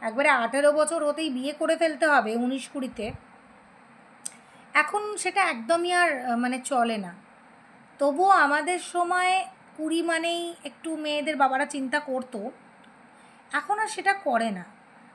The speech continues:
কারণ এখন নিজের পায়ে দাঁড়াতে হবে is must, এটা মানে কোনো বলার অপেক্ষা রাখে না।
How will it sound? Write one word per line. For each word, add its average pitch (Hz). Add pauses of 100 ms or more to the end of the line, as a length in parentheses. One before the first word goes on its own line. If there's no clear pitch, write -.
(120)
কারণ 302
এখন 294 (140)
নিজের 294
পায়ে 339
দাঁড়াতে 277
হবে 320
is 240
must, 330
এটা 302 (200)
মানে 262 (220)
কোনো 294
বলার 262
অপেক্ষা 254
রাখে 214
না। 185